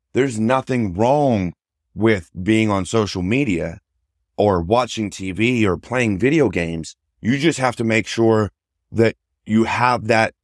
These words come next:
time to do so. If there is something that you need to accomplish in your day or in your work week, or if you are trying to study or whatever it is you're trying to do,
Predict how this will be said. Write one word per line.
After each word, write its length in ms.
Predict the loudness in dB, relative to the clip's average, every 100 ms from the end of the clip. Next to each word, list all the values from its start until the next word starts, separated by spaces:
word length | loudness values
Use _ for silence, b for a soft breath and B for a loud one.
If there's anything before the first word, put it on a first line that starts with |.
| _ _ -14
time 400 | -4 0 0 -2
to 140 | -6
do 280 | -6 0 0
so. 400 | -2 -8 -10 -14 _ _
If 140 | -4 0
there 160 | 0
is 100 | 0
something 380 | 0 -2 0 -2
that 100 | 0
you 140 | 0 0
need 180 | 0 0
to 100 | -2
accomplish 640 | -2 0 0 0 -2 0
in 100 | 0
your 100 | 0
day 440 | -2 -4 -6 -10 _ _ _ _
or 200 | 2 2
in 80 | 2
your 140 | 2 0
work 420 | 0 0 0 -2
week, 300 | -4 -4 -8 _ _ 0
or 340 | 2 2 0 -6 _ _ _ -4
if 180 | -2
you 100 | 0
are 80 | 0
trying 340 | 0 0 2 0
to 80 | -6
study 680 | -6 2 2 2 -2 -4 _ _ _
or 140 | -2
whatever 380 | 2 2 2 2
it 40 | 2
is 160 | 2
you're 100 | -2
trying 320 | -4 -4 -4 -4
to 40 |
do, 500 | 0 2 2 0